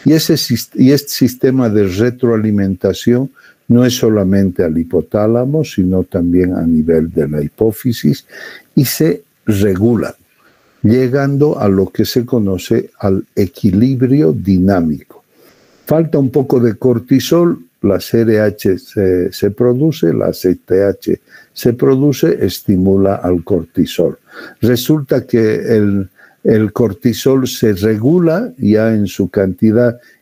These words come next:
y no necesita más, y es, es más, es, tiene un poquito de más, y entonces el cortisol frena la producción de C R H en el hipotálamo,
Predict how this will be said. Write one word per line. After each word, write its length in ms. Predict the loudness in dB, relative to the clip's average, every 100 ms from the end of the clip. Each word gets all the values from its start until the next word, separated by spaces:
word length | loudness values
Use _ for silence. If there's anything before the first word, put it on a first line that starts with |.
| 0
y 120 | 2
no 220 | 4 2
necesita 760 | 2 0 0 -4 0 -2 0 0
más, 380 | 0 -2 -4 -16 -20 -20 _
y 140 | 2
es, 220 | 2 -2 -12 -4
es 340 | 0 0 -2
más, 300 | -2 -2 -2
es, 240 | -4 -4 -8
tiene 340 | 0 0 2 0
un 120 | -2
poquito 540 | -2 -2 -2 -2 0
de 320 | -2 -2 -2 0
más, 480 | -2 -4 -8 -18 _ -20 -20 _
y 140 | 0 2
entonces 680 | 2 0 -2 -2 -2 -2 -2
el 180 | -4
cortisol 720 | -2 -4 -2 -4 -2 0 -2 -2
frena 680 | -4 -2 0 -2 -4 -8 _ _ _ -4
la 140 | -2
producción 800 | 0 -2 0 -2 -4 -2 0 0
de 140 | -2 -4
C 240 | 0 0
R 220 | 2 2
H 280 | 0 -2 -4
en 160 | -2 0
el 140 | -2
hipotálamo, 840 | -2 -2 -2 -2 0 0 0 -2